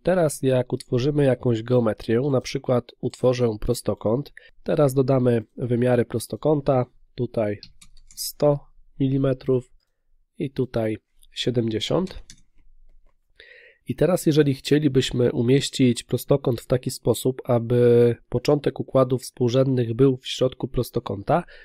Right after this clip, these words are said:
to możemy do tego podejść na dwa sposoby. Pierwszy sposób to użycie wymiarów i określamy odległości pomiędzy początkiem układów współrzędnych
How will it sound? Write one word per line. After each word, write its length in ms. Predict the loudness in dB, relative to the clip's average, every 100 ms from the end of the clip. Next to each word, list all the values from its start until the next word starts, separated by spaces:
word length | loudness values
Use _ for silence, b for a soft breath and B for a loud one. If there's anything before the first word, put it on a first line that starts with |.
| B B
to 260 | 0 0 0
możemy 600 | -2 2 2 4 4 2 -2 -18 _ -4
do 100 | -2
tego 300 | 0 0 0
podejść 640 | 0 0 2 0 -2 -6
na 300 | -4 -4 -6 -8 _ _ _ _
dwa 240 | -4 -2 -2
sposoby. 560 | -4 -2 0 0 0 -6 b b b b
Pierwszy 340 | 0 0 0 -6
sposób 520 | -4 -2 -2 -2 -2
to 120 | 0
użycie 480 | 2 0 2 2 2 0 -8
wymiarów 760 | 0 2 2 2 2 0 -2
i 260 | 0 0 0 -2
określamy 960 | -2 -2 -4 0 0 2 2 2 2 -2 _ _ _ _ _ _ _
odległości 840 | -4 0 0 2 0 -2 -2 -2 -4 _ _ _ _ _ _ _ _
pomiędzy 520 | -2 2 2 2 2
początkiem 460 | 2 0 -2 -2 -2
układów 360 | 0 -2 -2 -4
współrzędnych 720 | -2 0 2 2 2 0